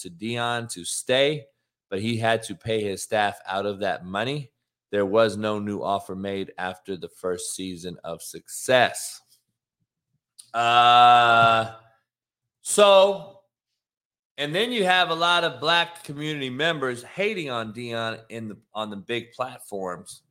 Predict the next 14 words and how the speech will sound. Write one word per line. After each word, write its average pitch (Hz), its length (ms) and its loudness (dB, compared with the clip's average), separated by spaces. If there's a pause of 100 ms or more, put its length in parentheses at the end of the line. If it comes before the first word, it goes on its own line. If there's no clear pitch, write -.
(280)
And 101 380 -8 (920)
that 123 260 6
is 110 200 -6
just, 107 480 -8
to 90 100 -18
me, 101 500 -8 (460)
unbelievable, 90 680 -10 (640)
right? 113 340 -2
It's 113 140 -10
just 123 120 -8
unbelievable 117 460 -2
to 98 60 -10
me. 92 300 -16 (480)
So, 117 640 4